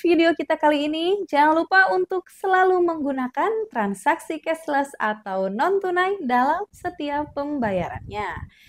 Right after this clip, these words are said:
Jangan lupa juga untuk like video ini dan share ke teman-teman kalian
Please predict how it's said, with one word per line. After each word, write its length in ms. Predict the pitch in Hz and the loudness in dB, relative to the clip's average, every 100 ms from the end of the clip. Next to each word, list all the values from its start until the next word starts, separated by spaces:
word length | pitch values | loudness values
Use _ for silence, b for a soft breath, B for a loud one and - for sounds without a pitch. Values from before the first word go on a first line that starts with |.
| b | b
Jangan 300 | - 254 302 | -2 4 6
lupa 400 | 330 339 - 320 | 6 4 2 2
juga 560 | 302 277 294 240 254 262 302 302 | 4 4 2 4 8 8 6 2
untuk 400 | 302 - 277 - | -8 -6 -6 -2
like 320 | 269 277 285 262 | 2 4 2 -2
video 480 | - 302 294 302 302 | -4 0 4 6 6
ini 320 | 311 311 359 | 4 -2 0
dan 400 | 381 285 277 285 | 6 10 10 8
share 340 | 294 - 381 415 | 2 0 0 2
ke 80 | 370 | -2
teman-teman 480 | 349 330 302 294 294 | -2 -2 0 -2 -2
kalian 400 | 277 277 294 370 | -2 0 4 4